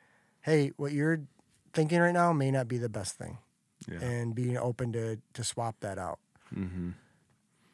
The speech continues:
Speaker 2: Yeah. One time I got this, uh, self-evaluation at, uh, at work. And it's kinda, kinda similar to, uh, one that, something that's happened to you.
Speaker 1: Mm-hmm.
Speaker 2: Um,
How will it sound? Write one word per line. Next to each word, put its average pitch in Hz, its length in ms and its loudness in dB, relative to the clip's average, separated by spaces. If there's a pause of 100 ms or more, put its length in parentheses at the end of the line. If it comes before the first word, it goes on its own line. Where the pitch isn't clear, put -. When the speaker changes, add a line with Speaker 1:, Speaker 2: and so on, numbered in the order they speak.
(140)
Speaker 2:
Yeah. 87 200 2
One 110 180 6
time 135 240 4
I 95 120 0
got 98 260 4
this, 95 280 2 (100)
uh, 87 440 -2 (320)
self-evaluation 87 1300 -2 (760)
at, 87 340 -2
uh, 85 440 -4 (800)
at 92 180 -2
work. 87 420 -4 (680)
And 90 100 -4
it's 80 160 -6
kinda, 87 220 -4 (220)
kinda 95 220 0
similar 101 380 2
to, 95 340 0
uh, 92 260 0 (140)
one 98 160 -2
that, - 140 -2
something 95 280 -2
that's 95 220 -2
happened 110 280 -2
to 110 40 0
you. 101 200 0 (120)
Speaker 1:
Mm-hmm. 131 320 -4
Speaker 2:
Um, 101 400 6